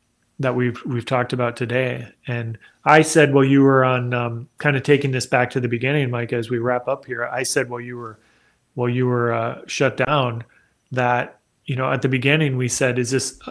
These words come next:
this can't work forever?" You know, that was the question that was posed to us, or the comment that was made to us. Uh, but I, I would ask the question with all the, with the data that we have now is, okay, well, wh-, when does that change?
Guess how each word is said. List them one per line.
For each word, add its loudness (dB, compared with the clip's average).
this -2
can't 0
work 0
forever?" 4
You -4
know, 2
that 6
was 2
the 0
question 2
that -2
was -2
posed 2
to 2
us, -2
or -4
the -6
comment 2
that 4
was -4
made 4
to 2
us. -2
Uh, 4
but 4
I, -4
I 6
would 8
ask 4
the -6
question 0
with -6
all 2
the, -6
with -6
the -4
data -2
that -10
we -14
have -2
now -8
is, -14
okay, -4
well, -6
wh-, -10
when -6
does -6
that -4
change? -6